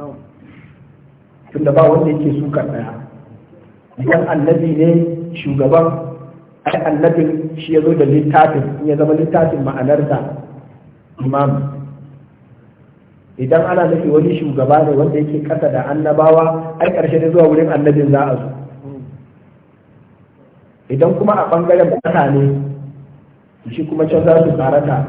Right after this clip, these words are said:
kaga sun saba ma, in ya zama wani littafi ne, to abin da yake cikin littafin mummuna din kenan. Irin na wanda, "Wa wajadu ma amilu hadiran, wa la yadhlimu rabbuka ahada."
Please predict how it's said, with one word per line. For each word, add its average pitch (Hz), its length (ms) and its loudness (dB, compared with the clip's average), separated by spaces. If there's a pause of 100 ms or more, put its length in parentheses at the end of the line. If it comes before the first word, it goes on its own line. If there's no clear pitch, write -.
(220)
kaga 156 300 -2
sun 170 200 -4
saba 170 360 0
ma, 123 300 -4
in 165 100 -6
ya 170 80 2
zama 170 160 2
wani 175 300 4
littafi 180 420 2
ne, - 500 -2
to - 80 -6
abin 170 280 -2
da 170 60 2
yake - 180 -2
cikin 170 300 -6
littafin 160 420 0
mummuna 139 640 0
din 143 200 -2
kenan. 107 260 -8 (1200)
Irin 151 240 -4
na 143 100 2
wanda, 151 520 2
"Wa 127 80 -2
wajadu 139 420 2
ma 139 240 0
amilu 131 360 0
hadiran, 139 880 0
wa 117 80 -10
la 139 120 -2
yadhlimu 139 480 0
rabbuka 127 640 -4
ahada." 131 480 -6